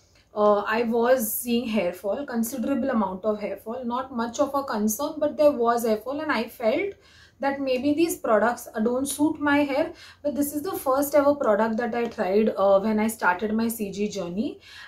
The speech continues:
and I thought maybe it will take time to adjust. And because obviously these products require time to finish it completely, I thought I have to anyways use it. So while using it, I realized that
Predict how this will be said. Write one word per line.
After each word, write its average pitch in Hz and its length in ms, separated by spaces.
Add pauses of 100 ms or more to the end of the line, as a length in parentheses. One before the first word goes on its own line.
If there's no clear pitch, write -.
(100)
and 254 160
I 285 120
thought 277 340
maybe 254 480
it 240 160
will 240 220
take 254 240
time 214 300
to 240 100
adjust. 214 520
And 226 200
because - 680 (340)
obviously 262 360
these 254 160
products 220 440
require 226 520
time 220 400
to 240 100
finish 226 480
it 233 160
completely, 214 720 (220)
I 233 100
thought 226 420 (100)
I 214 120
have 220 260
to 254 60
anyways 226 480
use 196 240
it. 302 160
So 254 160
while 240 240
using 247 340
it, 262 140
I 269 100
realized 226 540
that 370 220